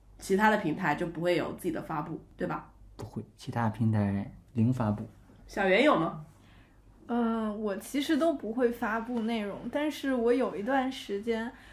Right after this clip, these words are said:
Speaker 3: 使用微博特别的多。但是后来呢，我看到微博它逐渐的变成是类似于，嗯，资本运作，或者说它过于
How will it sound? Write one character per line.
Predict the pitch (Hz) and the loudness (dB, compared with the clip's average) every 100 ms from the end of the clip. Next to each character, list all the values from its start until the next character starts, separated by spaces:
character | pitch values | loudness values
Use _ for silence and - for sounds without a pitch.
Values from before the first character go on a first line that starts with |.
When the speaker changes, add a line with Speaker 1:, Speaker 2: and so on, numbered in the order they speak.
| - | -20
Speaker 3:
使 | - - | -14 -6
用 | 202 202 220 | -4 -2 0
微 | 269 285 | 0 0
博 | 247 185 175 214 | -2 -4 -6 -8
特 | - 277 | -8 -6
别 | 214 196 | -4 -6
的 | 190 214 | -6 -6
多。 | 202 196 196 - - - - - - - | -4 -4 -6 -12 -20 -20 -20 -20 -20 -10
但 | 330 | -6
是 | 320 330 | -2 -2
后 | - 339 | 2 4
来 | 254 208 | 4 4
呢， | 220 240 240 - - - - - - 202 | 0 -2 -6 -10 -18 -18 -20 -20 -14 -4
我 | 220 | -4
看 | 240 - 339 | -2 -2 0
到 | 349 330 | 4 4
微 | 302 339 311 | 4 2 0
博 | 226 214 214 | 2 4 2
它 | - 311 302 | 0 -4 -4
逐 | - 202 | -4 -8
渐 | 202 302 277 240 | -2 2 2 2
的 | 202 | -2
变 | 220 262 247 | -4 -4 -6
成 | - 214 208 | -8 -8 -8
是 | 233 - 254 226 233 - - - - | -8 -6 0 0 0 -8 -20 -20 -8
类 | 269 262 254 | 0 0 0
似 | - 233 240 | -6 -6 -4
于， | 214 202 202 202 202 214 - - | -2 0 0 0 -2 -4 -10 -14
嗯， | - 208 202 214 - | -6 -4 -2 -4 -8
资 | - 311 | -6 -2
本 | 277 240 | 0 0
运 | 277 285 | -2 -2
作， | 311 285 | 0 0
或 | 285 285 | 0 0
者 | 226 214 | 0 -2
说 | - 262 262 | -6 -4 -4
它 | 262 294 294 | -4 -4 -4
过 | - 302 311 262 | -4 -2 0 2
于 | 226 214 208 | 0 2 0